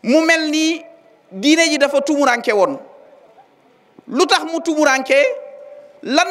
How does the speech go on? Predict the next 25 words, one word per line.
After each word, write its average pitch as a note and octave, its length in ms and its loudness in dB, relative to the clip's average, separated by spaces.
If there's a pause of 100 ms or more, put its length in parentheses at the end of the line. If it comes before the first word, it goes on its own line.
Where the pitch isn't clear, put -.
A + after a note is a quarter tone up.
moo F4+ 200 4
tax E4+ 140 -2
a D4+ 120 2
jug B3+ 160 -4
diine C4 280 4
bi? C4 140 -2 (500)
Pour E4+ 140 2 (160)
jël E4+ 280 2
jaam C#4+ 280 2
yi, D4 260 -6
wommat E4 400 0
leen D4 200 2
ci D4+ 80 -2
xadara C#4 360 0
borom B3+ 260 4
bi A#3+ 80 -6
subhanahu A#3+ 520 0
wa A3 100 2
taala. E3+ 400 -2 (840)
Mu D4 180 2
mel F4+ 240 0
ni F#4+ 140 0
ña F4+ 140 2
fa E4+ 160 0
nekkoon, D4 420 0